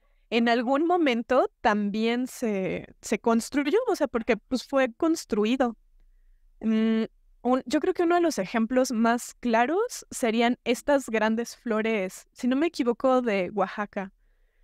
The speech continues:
que son como con grandes pétalos, muy vistosas. Este, esas flores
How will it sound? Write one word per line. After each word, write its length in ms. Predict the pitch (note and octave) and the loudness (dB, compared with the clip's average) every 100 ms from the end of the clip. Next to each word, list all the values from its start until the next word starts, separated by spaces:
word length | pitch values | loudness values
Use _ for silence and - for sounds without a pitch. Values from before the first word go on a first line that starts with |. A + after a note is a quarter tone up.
| _ - | _ -4
que 100 | A3+ | 0
son 160 | A#3 | 0
como 340 | A3 B3 A3+ F3+ | 2 2 2 0
con 160 | A3 | 0
grandes 300 | A3 A3 G#3+ | 2 2 0
pétalos, 600 | - G#3+ A3+ G#3 G#3 G#3 | 0 0 2 2 2 0
muy 160 | A#3+ A#3 | 0 0
vistosas. 720 | A3 - A3 A3 D4+ G#4+ - _ _ _ _ _ _ _ _ _ _ | -2 -2 -2 0 -2 -4 -10 _ _ _ _ _ _ _ _ _ _
Este, 600 | - A#3+ A3 - - - | 0 0 0 -6 -4 0
esas 300 | C#4+ E4+ D#4+ | 0 0 -2
flores 580 | - C4 C#4 E4 G4 - | 0 2 2 0 -2 -8